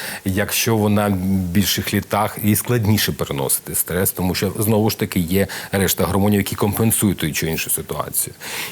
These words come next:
І третя ситуація, коли вже приходить перемено-, переменопаузальний або клімактеричний період, да, е, м,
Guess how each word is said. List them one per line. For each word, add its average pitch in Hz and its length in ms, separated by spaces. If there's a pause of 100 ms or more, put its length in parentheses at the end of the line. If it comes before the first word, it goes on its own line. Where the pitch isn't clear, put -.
І 117 80
третя 127 340
ситуація, 113 640
коли 107 220
вже 95 260
приходить 90 800
перемено-, 98 480 (280)
переменопаузальний 90 1300
або 90 280
клімактеричний - 760
період, 135 400
да, 156 220
е, 127 280
м, 107 720